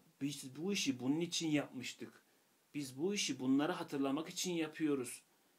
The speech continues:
Zaten namazın da amacı buydu. Ha, ben bu yüzden bu kelimeleri tekrar tekrar söylüyorum." İdrakine ulaşmak tesbihatta ve o perspektifi kazanmak tefekkürde.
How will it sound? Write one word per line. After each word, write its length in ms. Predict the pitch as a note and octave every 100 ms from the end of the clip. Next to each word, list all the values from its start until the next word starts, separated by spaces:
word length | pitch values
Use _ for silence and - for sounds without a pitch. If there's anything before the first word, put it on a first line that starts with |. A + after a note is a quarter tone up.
| _ -
Zaten 500 | - D3+ F3 F#3+ D#3+
namazın 440 | D3 D3 D3 F#3+
da 60 | F3+
amacı 420 | D#3+ D3+ D3+ C#3
buydu. 500 | C#3+ C#3 B2+ A#2+ A#2 _ _ _ _ _
Ha, 500 | C#3+ E3 F3+ F3 D#3
ben 220 | D#3+ E3
bu 80 | D#3
yüzden 360 | G3 F3 F#3 E3+
bu 60 |
kelimeleri 560 | E3+ F3+ E3 E3 E3 D#3+
tekrar 380 | E3 D#3+ D#3+ D3+
tekrar 300 | D3+ - D3
söylüyorum." 800 | - D3 C#3+ C#3+ C#3+ C#3 C3 - _ _ _ _ _ _ -
İdrakine 640 | C#3 D3 D#3+ D#3+ E3+ E3
ulaşmak 640 | F3 D3 C3+ - B2+ A#2 -
tesbihatta 800 | B2 - D#3+ D#3+ D#3 - B3+ C4 _ - - _
ve 60 | D3
o 180 | F3+ F#3
perspektifi 840 | F3+ E3+ - E3 - - - A#3
kazanmak 760 | - D3+ D#3+ E3 F3 D#3 - -
tefekkürde. 720 | C3+ C3 B2 - A2 G2+ F#2